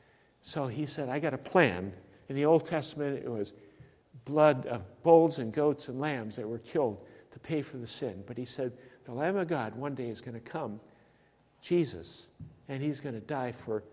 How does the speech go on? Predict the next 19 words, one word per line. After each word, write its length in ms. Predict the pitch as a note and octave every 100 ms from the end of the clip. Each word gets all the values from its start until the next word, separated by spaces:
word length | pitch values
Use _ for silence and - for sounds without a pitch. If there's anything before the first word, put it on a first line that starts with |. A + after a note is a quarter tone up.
| - - _ _ _ _
everybody's 560 | C#3+ D#3+ F3 F3 E3 D3
sin 440 | - D3+ F#2+ G2+ G2+
once 440 | C#3 F3 - - - _ _ _ _ -
and 160 | C#3+ C3+
for 240 | D#3+ D3+
all." 360 | A#2+ E2+ - - - _ _ _ _ _ _ _ _ _ D3
And 160 | C#3
he 100 | C3+
says 400 | C3 - D#3+ C3
in 80 | C3+
First 280 | - D#3 -
John 260 | D#3 C#3+
one 180 | C#3 C3+
nine, 220 | C#3+ B2 B2
"If 180 | C3+
we 100 | D3+
confess 600 | C#3+ C3+ A#2+ - A3 A3+ C#3+
our 100 | A2+
sins, 560 | - C#3 B2 C3+ -